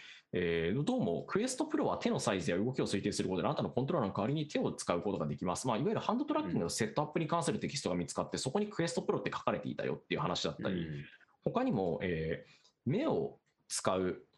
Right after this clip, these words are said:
Speaker 1: まあ、アイトラッキングのキャリブレーション用のテキストだったりとか、フェイストラッキングをするためのテキストだったりが発見されたらしく、まあ、あとはあの、
Speaker 2: うん。
Speaker 1: バルブインデックスとかにはもうあるレンズの奥行き、奥行きというか配置とかを調整する機能ですね。
Speaker 2: うん。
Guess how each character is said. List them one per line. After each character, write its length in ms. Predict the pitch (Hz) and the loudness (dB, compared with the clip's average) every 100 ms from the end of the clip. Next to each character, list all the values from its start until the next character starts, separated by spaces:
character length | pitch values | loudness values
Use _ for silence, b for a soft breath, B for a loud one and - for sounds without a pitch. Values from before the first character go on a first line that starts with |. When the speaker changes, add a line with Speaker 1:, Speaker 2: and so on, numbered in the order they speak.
| - | -4
Speaker 1:
ま 180 | 127 104 | -2 0
あ、 80 | - | 0
ア 40 | 247 | 0
イ 60 | |
ト 80 | 311 | 0
ラ 100 | 311 | 0
ッ 140 | 302 | -2
キ 140 | - 117 | -2 0
ン 60 | |
グ 60 | 104 | 2
の 100 | 98 | 0
キ 80 | - | 0
ャ 80 | 107 | 0
リ 80 | |
ブ 80 | 120 | 2
レ 80 | 147 | 2
ー 40 | |
シ 140 | 147 156 | 2 2
ョ 40 | |
ン 40 | 147 | 2
用 160 | 147 | 2
の 180 | 147 139 | 2 0
テ 140 | - | 0
キ 120 | 113 101 | -2 0
ス 80 | |
ト 80 | 110 | 2
だ 60 | 104 | 0
っ 80 | - | 0
た 100 | 78 | -2
り 80 | |
と 100 | 73 | -2
か、 140 | 71 82 | -2 0
フ 120 | 185 | 2
ェ 40 | |
イ 40 | 208 | 0
ス 80 | 214 | 0
ト 80 | |
ラ 120 | 254 254 | -2 0
ッ 40 | |
キ 140 | 151 | 0
ン 80 | 101 | 0
グ 80 | 87 | 2
を 40 | |
す 160 | 85 - | 0 0
る 120 | 107 | 0
た 100 | - | 2
め 160 | 127 151 | 2 2
の 220 | 165 - B B - | 0 -4 B B -4
テ 120 | - | -2
キ 100 | 107 | 0
ス 80 | - | 0
ト 80 | |
だ 80 | 113 | 0
っ 60 | - | 0
た 60 | 107 | -2
り 60 | |
が 80 | - | 0
発 200 | - - | -2 0
見 140 | 95 90 | -2 0
さ 120 | 95 | 0
れ 60 | |
た 80 | 90 | 2
ら 100 | 92 | 0
し 120 | - | 0
く、 160 | - - | -2 -4
ま 120 | 151 | -2
あ、 20 | 214 | 0
あ 40 | |
と 100 | 208 | 0
は 80 | 80 | 0
あ 40 | |
の、 140 | 76 65 | 0 0
Speaker 2:
う 80 | |
ん。 40 | 90 | 0
Speaker 1:
バ 100 | 151 | 0
ル 40 | |
ブ 80 | 226 | 2
イ 20 | |
ン 40 | 262 | 0
デ 60 | |
ッ 20 | |
ク 60 | 277 | 0
ス 40 | |
と 60 | - | 0
か 120 | 85 | 2
に 80 | 87 | 0
は 100 | - | 0
も 120 | - 92 | 0 2
う 20 | |
あ 60 | |
る 140 | 85 78 | 2 0
レ 120 | 160 | 0
ン 120 | 247 | 0
ズ 120 | 151 | 0
の 240 | 92 78 - _ - | 0 -2 -4 _ -4
奥 240 | 113 151 | 0 2
行 180 | 160 156 | 0 -2
き、 380 | 92 139 123 131 | -2 0 0 -2
奥 120 | 160 | -2
行 80 | 143 | -2
き 40 | |
と 60 | 156 | 0
い 20 | |
う 20 | |
か 100 | 151 | 0
配 180 | - 139 | 0 0
置 100 | - | 0
と 100 | 156 | -2
か 60 | - | -2
を 80 | |
調 140 | - 90 | 0 0
整 120 | 95 | 2
す 80 | 95 | 0
る 80 | - | 0
機 80 | - | -2
能 100 | - | -4
で 60 | |
す 140 | - 60 | -8 -10
ね。 140 | - - _ _ | -12 -16 _ _
Speaker 2:
う 60 | - | -6
ん。 400 | 117 92 85 80 | -2 -2 -2 -6